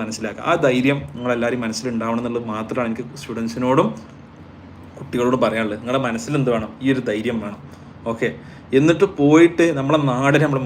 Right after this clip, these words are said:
മാറ്റണം. ഈ നശിച്ച ഉദ്യോഗസ്ഥ വർഗത്തിൽ നിന്ന്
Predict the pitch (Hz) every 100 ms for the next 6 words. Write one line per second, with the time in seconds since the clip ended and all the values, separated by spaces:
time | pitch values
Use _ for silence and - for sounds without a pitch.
0 | 104 104 - 98 - - 117 139 135 127
1 | 117 127 123 - 139 127 113 123 120 120
2 | 123 - 120 117 110 113 - 113 117 113